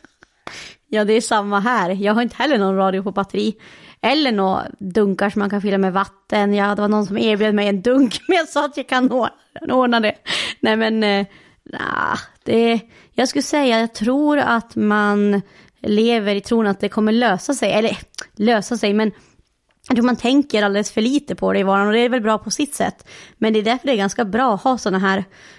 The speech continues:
kvällar som vi hade och faktiskt få lite tips och tricks och också få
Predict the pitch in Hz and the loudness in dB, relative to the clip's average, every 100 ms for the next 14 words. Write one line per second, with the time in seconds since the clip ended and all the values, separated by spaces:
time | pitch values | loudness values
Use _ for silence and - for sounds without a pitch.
0 | _ - 220 196 196 202 190 196 - 240 | _ -4 -2 0 0 0 0 0 -2 -4
1 | 180 285 196 226 226 202 208 269 269 226 | -2 -2 -2 -4 -4 -4 -4 -2 -2 -2
2 | 196 220 202 - 196 208 202 - 214 - | -4 -4 -4 -6 -6 -4 -4 -4 -6 -4
3 | 233 247 | -2 0